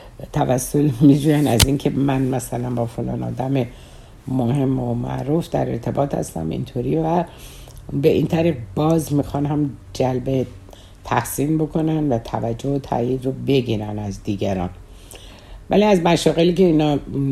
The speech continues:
دوست دارن انجام بدن یکی هنرپیشگیه، یکی وکالته یا کارهای، یعنی سیاستمدار باشن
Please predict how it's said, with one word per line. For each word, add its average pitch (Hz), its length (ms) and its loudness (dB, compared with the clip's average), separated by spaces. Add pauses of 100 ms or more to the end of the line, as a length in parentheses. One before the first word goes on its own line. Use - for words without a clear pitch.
(160)
دوست 147 240 -2
دارن 143 280 2
انجام 143 420 0
بدن 147 340 2
یکی 147 140 0
هنرپیشگیه، 135 1300 2 (600)
یکی 147 280 0
وکالته 135 1300 2 (640)
یا 131 160 4
کارهای، 135 580 2 (680)
یعنی 135 220 0
سیاستمدار 131 1080 0
باشن 147 480 -2